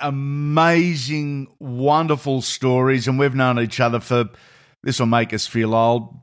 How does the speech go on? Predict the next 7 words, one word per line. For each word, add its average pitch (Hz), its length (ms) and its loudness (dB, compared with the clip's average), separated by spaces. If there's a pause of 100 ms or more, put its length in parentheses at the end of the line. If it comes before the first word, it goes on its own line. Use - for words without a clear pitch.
(140)
probably 151 240 0
the 120 120 0
best 117 280 -2
part 113 280 2
of 101 80 -6
thirty 117 380 2
years. 110 600 0